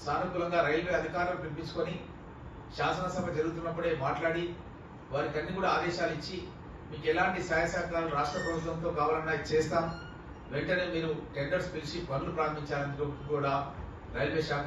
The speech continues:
అధికారులకు, చీఫ్ ఇంజనీర్ సుబ్రహ్మణ్యంకు అందరూ కూడా ఆదేశాలు ఇచ్చారు. ఈ విధంగా ముఖ్యమంత్రి గారు రోజుకు పద్దెనిమిది గంటలు కష్టపడి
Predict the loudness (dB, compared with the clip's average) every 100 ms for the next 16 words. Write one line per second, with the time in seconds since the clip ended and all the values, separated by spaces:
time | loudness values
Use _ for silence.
0 | -2 0 0 0 0 -2 -2 -2 -2 -2
1 | -2 -2 -4 -2 -2 -2 -2 0 0 0
2 | 0 0 0 -2 -4 -6 -8 -8 -10 -12
3 | -12 -12 -12 -8 -2 2 4 6 6 6
4 | 4 -4 -10 -10 -8 2 4 4 2 2
5 | 4 4 0 -2 -8 -2 0 2 0 -2
6 | -2 0 0 2 2 0 -2 -2 -2 0